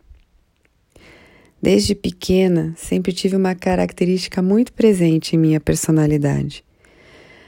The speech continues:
Por pior que fosse a situação,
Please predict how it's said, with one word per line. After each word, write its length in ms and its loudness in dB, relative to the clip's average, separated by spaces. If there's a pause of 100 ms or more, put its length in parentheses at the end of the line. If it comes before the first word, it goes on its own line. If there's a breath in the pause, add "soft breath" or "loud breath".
(200 soft breath)
Por 160 6
pior 520 0
que 160 -2
fosse 420 -2
a 60 -2
situação, 760 -2